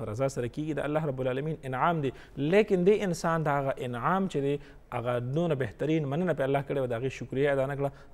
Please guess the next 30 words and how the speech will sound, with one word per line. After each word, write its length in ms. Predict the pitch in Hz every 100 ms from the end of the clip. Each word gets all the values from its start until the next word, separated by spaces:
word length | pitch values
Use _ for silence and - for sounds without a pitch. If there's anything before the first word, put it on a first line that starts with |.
| 139
الله 240 | 139 131
رب 100 | 110
العالمین 300 | 113 113 113
د 120 | 104
هغې 120 | 98 101
نه 60 | 98
خلاص 260 | 107 98 -
کړي. 160 | - - - - - - - - - - 139
دغه 160 | 156 160
رنګ 120 | 170 - - -
په 80 | 160
رزق 260 | 202 202 202
کې، 380 | - 165 156 131 -
کموالی 340 | 120 120 113 107
راځي، 200 | 104 117 - - -
یعنی 160 | 139 165 - 160
مسلسل 400 | - 175 214 185
هغه 200 | 147 135
دغه 160 | 135 135
رنګ 120 | 135 127 -
کارونه 260 | 131 147 160
کوي 100 | 151
چې 120 | 151 120
هغه 140 | 117 117
د 100 | 117
الله 180 | 123 135
رب 120 | 113
العالمین 400 | 117 117 117 131 120
د 80 | 113
ناشکرۍ 400 | 113 120 151